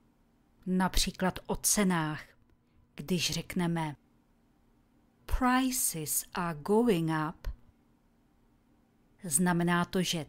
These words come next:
ceny jdou nahoru, ceny rostou,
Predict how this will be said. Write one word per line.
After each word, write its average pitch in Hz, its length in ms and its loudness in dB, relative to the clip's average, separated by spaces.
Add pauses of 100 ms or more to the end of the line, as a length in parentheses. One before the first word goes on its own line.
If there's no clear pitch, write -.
ceny 196 320 2
jdou 190 280 2
nahoru, 170 540 -2 (420)
ceny 180 420 2
rostou, 165 720 -4